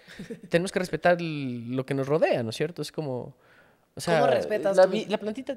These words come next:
Speaker 2: está con vida.
Speaker 1: Ujú.
Speaker 2: O sea,
Speaker 1: Sí, esta, esta no, esa sí
Speaker 2: esta
Speaker 1: no.
Speaker 2: no, pero es así.
Speaker 1: <laughs>
Speaker 2: Pero aquí, aquí hay movimiento, hay átomos
Speaker 1: Sí.
Speaker 2: que se están moviendo, ¿me
Speaker 1: Ujú.
Speaker 2: entiendes? Aunque sea una cosa inerte,
Speaker 1: Ujú.
Speaker 2: hay, hay movimiento.
Speaker 1: Claro.
Speaker 2: Lo que puedes decir que de cierta forma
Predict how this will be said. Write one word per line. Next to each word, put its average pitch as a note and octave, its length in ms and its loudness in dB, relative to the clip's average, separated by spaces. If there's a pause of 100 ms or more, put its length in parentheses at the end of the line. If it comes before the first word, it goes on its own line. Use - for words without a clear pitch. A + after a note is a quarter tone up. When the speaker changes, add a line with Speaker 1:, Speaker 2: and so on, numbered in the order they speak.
(140)
Speaker 2:
está - 180 -6
con A#3 180 -6
vida. B3+ 380 -4
Speaker 1:
Ujú. G#3 340 -6
Speaker 2:
O E3 60 -8
sea, F3 540 2 (120)
Speaker 1:
Sí, A3+ 140 -4
esta, - 220 -2
esta G4+ 260 -2
no, G3 340 -2
esa A3+ 180 -10
sí - 40 4
Speaker 2:
esta G4 220 6
Speaker 1:
no. G#3 160 8
Speaker 2:
no, - 40 -6 (360)
pero C#4+ 160 12
es F4+ 100 10
así. F4 460 8
Speaker 1:
<laughs> - 20 -8
Speaker 2:
Pero C#4+ 220 12 (200)
aquí, D4+ 300 6
aquí D#4 200 6
hay F4+ 60 6
movimiento, D#4+ 460 2
hay B3+ 80 6
átomos D#3+ 380 2
Speaker 1:
Sí. G3+ 100 -6
Speaker 2:
que F#3 100 -2
se G3+ 60 0
están B3+ 240 0
moviendo, B3 420 2
¿me C#3 60 -4
Speaker 1:
Ujú. D3 60 -2
Speaker 2:
entiendes? A#3+ 400 -2 (180)
Aunque F3 180 -2
sea A3 200 6
una G#3+ 140 2
cosa - 340 -2
inerte, F3+ 600 2
Speaker 1:
Ujú. G3+ 280 -8
Speaker 2:
hay, G3+ 260 0
hay G3 300 0
movimiento. E3+ 580 -2 (180)
Speaker 1:
Claro. F3 220 -10
Speaker 2:
Lo D3+ 60 -8
que D#3 80 -6
puedes D#3+ 180 2
decir D#3+ 140 -4
que D3+ 80 -4
de C#3 40 -4
cierta C#3+ 220 -6
forma C3+ 400 -4